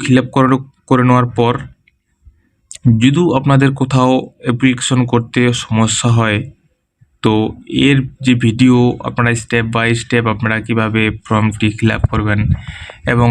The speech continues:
কোথায় জমা করবেন এবং কিভাবে আপনারা জমা করবেন, কোথায় জমা করতে হবে,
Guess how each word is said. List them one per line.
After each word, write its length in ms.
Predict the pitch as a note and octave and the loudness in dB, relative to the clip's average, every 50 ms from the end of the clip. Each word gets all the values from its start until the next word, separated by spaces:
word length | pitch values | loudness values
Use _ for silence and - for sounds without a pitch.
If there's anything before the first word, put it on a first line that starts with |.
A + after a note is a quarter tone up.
| A#2 A2+ B2+ | 2 0 -2
কোথায় 260 | C3 B2+ C3 C3 C3 B2 | -2 0 2 2 2 2
জমা 200 | B2+ A#2+ B2 A#2+ A#2 - | 4 4 4 4 2 0
করবেন 260 | B2+ A#2+ A#2 A#2 A2+ G#2+ A2+ - _ _ _ _ _ _ - | 0 0 2 0 0 -2 -6 -16 _ _ _ _ _ _ -2
এবং 180 | B2+ A#2+ B2 A#2+ A#2+ B2 - | 0 2 2 2 0 0 0
কিভাবে 440 | D#3 C3+ C3+ C3 C3 B2+ C3 C3+ C3+ C3+ C3+ C#3 - - - - - - | 0 0 0 0 0 0 0 0 0 0 -4 -6 -12 -20 -18 -10 -8 -6
আপনারা 240 | A#2 B2 A#2+ A#2+ B2 A#2 | -2 0 0 0 0 2
জমা 200 | B2 A#2+ A#2+ A#2+ A#2+ A#2+ | 2 2 4 2 2 0
করবেন, 280 | B2+ A#2+ A#2 A#2+ A#2 A#2 B2+ C#3 - - _ _ - _ - | 0 0 2 2 2 0 -2 -4 -8 -20 _ _ -16 _ -4
কোথায় 260 | B2+ A#2+ C3 C3 C3 B2 | 0 0 2 2 2 2
জমা 180 | B2+ B2 B2 A#2+ A2+ | 4 4 4 2 2
করতে 220 | A#2+ A#2 A#2 - B2 A#2 | -2 -4 -2 0 2 2
হবে, 240 | A2+ A2+ G#2+ A2+ A2 | 2 2 2 0 0